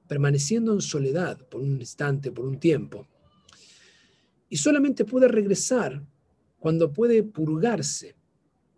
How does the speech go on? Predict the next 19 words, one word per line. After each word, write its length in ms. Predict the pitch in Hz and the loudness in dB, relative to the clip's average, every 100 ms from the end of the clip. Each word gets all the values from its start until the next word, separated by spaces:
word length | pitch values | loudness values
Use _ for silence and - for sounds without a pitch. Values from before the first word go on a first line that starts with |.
| _ _ _ - | _ _ _ -12
Y 80 | |
purgarse 560 | 143 170 180 269 226 208 | -4 0 2 2 0 -2
es 80 | - | -2
recuperar 500 | 196 - 156 170 214 | -4 -2 0 4 4
la 140 | 214 | 4
vergüenza 600 | 185 170 214 196 - - _ _ _ _ _ | 2 2 0 0 -6 -12 _ _ _ _ _
dentro 320 | 147 143 147 | -4 -2 -2
de 60 | 135 | -4
este 340 | - 143 139 - _ _ _ _ _ _ _ - | -2 -2 -2 -8 _ _ _ _ _ _ _ -10
sentido 540 | - 143 143 175 165 | -2 0 0 2 2
de 80 | 143 | 2
lo 100 | 135 | 0
que 60 | |
significa 680 | - 131 117 156 147 139 123 - | -6 -10 -6 -4 -4 -6 -8 -10
Zaharat 440 | - 131 151 147 | -8 -4 -4 -2
como 200 | - 143 | 2 4
la 100 | - | 4
Lashon 200 | - 143 | -2 -2
Hará. 360 | 135 139 107 | -2 -4 -10